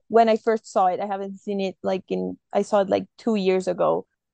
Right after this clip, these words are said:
and I don't remember it very well, but it got a very mixed reception overall. And, uh, there are some things I like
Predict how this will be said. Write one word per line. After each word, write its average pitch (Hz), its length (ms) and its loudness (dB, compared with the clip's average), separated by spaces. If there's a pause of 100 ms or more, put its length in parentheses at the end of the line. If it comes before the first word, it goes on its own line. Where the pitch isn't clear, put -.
(100)
and 208 160 0
I 202 80 0
don't 208 260 0
remember 208 480 -2
it 196 120 -2
very 190 260 -4
well, 180 400 -2
but 185 240 -4 (280)
it 262 220 -2
got 339 240 4
a 339 60 -4
very 277 240 0
mixed 240 400 -8
reception 214 580 -6
overall. 330 640 -2 (380)
And, 226 500 2
uh, - 240 -4 (100)
there 302 160 4
are 359 100 0
some 311 440 -10
things 269 280 -8
I 233 100 -2
like 220 240 -4